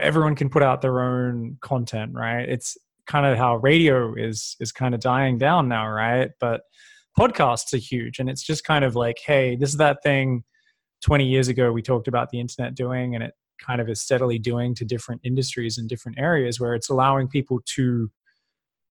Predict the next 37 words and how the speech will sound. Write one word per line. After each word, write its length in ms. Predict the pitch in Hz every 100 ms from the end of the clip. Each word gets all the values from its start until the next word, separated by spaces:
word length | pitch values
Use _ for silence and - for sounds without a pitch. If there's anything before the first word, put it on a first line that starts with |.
| _ _ -
kind 280 | - 175 175
of 100 | 131
have, 540 | 143 156 151 117 139
uh, 500 | - - 67 64 - - - 151 127
just 240 | 185 175
connections 480 | - 151 160 147 131
on 100 | 127
an 60 |
entirely 400 | 123 139 135 131
new 180 | 127 120
level. 440 | 113 135 120 110 -
And, 180 | 123
and 180 | 127 123
suddenly, 420 | - 185 190 147
I 40 | 135
mean, 220 | 135 113
gaming, 560 | 127 143 190 143 117 113
it's 220 | 127 -
like, 240 | 120 - _ _ _ _ _ _ -
it's 120 | 220 -
just 220 | 156 -
the, 220 | 131 123
the 160 | 123 113 -
funnest 480 | 156 151 113 - - _
hobby 480 | - 151 131 113 117 127
that 120 | - -
works 340 | 139 143 139
your 120 | 143 120
mind. 460 | 117 120 120 110
And, 160 | 113 110
and 80 | 123
I 40 |
think 180 | 113 135
for 80 | 127
the, 220 | 120 117
you 80 | 127
know, 200 | 117